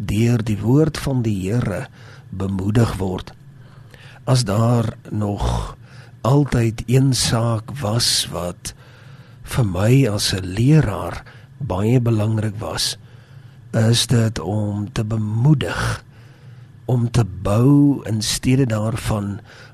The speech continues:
om te breek. Ek het dit al so baie in my lewe gesien, dat meeste van jou mense kan jy in twee basiese groepe verdeel.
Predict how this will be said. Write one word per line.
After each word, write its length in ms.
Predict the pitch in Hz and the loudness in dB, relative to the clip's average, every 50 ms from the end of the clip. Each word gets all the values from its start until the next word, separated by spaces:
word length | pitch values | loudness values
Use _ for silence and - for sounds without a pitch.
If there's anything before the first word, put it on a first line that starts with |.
| - - | -20 -6
om 400 | - 104 101 95 98 98 95 95 | -4 -4 -2 -2 -2 -4 -4 -4
te 100 | - 113 | -4 -6
breek. 680 | 95 92 90 95 98 92 82 80 - - _ - - - - - - - - - - - - - - - - - - | -6 -4 -6 -6 -6 -6 -6 -8 -10 -12 _ -14 -14 -14 -18 -20 -20 -20 -20 -20 -20 -20 -20 -20 -20 -20 -20 -20 -10
Ek 160 | - - 107 117 | -4 -2 0 2
het 80 | 120 | 2
dit 140 | 123 120 113 | 0 0 0
al 100 | 113 110 | 0 -2
so 220 | 110 - 131 117 | 0 0 0 -2
baie 300 | 98 90 90 92 101 110 | -2 -2 -4 -4 -2 0
in 140 | 117 117 113 | 0 0 0
my 80 | 113 110 | 0 0
lewe 360 | 107 104 110 120 131 131 127 | 0 0 0 0 2 0 0
gesien, 680 | 117 - 113 - - - - 135 131 135 135 131 127 123 - - - - - - - | 0 0 -2 -2 -2 0 2 2 2 4 2 2 0 -2 -6 -14 -20 -20 -20 -20 -14
dat 500 | - - 90 87 104 107 107 107 110 107 - - - - - - - | -10 -10 -6 -4 -2 -2 0 -2 -2 -4 -6 -14 -18 -18 -18 -20 -12
meeste 720 | - 101 101 104 104 104 117 139 143 135 - - 165 147 | -10 -8 -6 -4 -2 0 0 0 0 -2 -2 0 0 0
van 380 | 123 - - 139 131 127 127 123 | 0 0 -2 0 0 2 2 0
jou 200 | 120 113 110 110 | 0 0 0 -2
mense 680 | 107 101 101 101 107 120 127 120 - - 139 127 117 120 | -2 -4 -4 -2 -2 0 0 0 0 2 2 0 0 -2
kan 260 | - 107 107 107 104 | -2 -4 -2 -2 -2
jy 260 | 101 101 104 107 101 - | -2 -2 -2 -4 -4 -4
in 280 | 113 110 107 104 98 - - - - | -4 -4 -4 -4 -4 -8 -16 -20 -8
twee 500 | - - 131 147 160 165 165 170 165 165 | -4 0 2 2 4 4 2 0 0 -2
basiese 800 | 147 120 110 - 85 90 101 107 113 110 - - 120 110 113 113 | -4 -4 -6 -6 -6 -4 -6 -6 -4 -4 -4 -4 -4 -2 -2 -4
groepe 460 | 107 - - 110 107 104 - 107 107 | -4 -4 -4 -4 -6 -4 -6 -6 -8
verdeel. 640 | - - - 107 - 135 - 92 87 90 - - | -6 -6 -6 -6 -6 -6 -8 -8 -8 -8 -12 -16